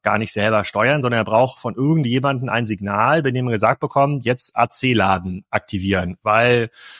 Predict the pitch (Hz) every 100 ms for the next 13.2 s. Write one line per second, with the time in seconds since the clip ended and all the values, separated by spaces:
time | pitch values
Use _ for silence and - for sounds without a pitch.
0 | - - 113 107 110 - 110 110 107 -
1 | - 123 123 117 113 113 113 - - 110
2 | - 107 - 113 107 113 156 143 135 127
3 | 120 120 117 107 127 95 113 107 - 123
4 | 110 113 110 - 101 73 - - - -
5 | - - - 123 113 - 120 135 123 131
6 | 127 117 113 156 160 139 135 131 123 113
7 | 120 117 120 127 127 120 107 117 135 135
8 | 127 123 123 107 117 120 113 117 117 117
9 | 120 117 127 - 127 127 - 127 117 120
10 | 120 120 110 110 107 113 107 113 117 104
11 | 107 90 92 - 98 101 113 113 113 -
12 | 107 - 117 110 110 - 110 104 101 101
13 | 101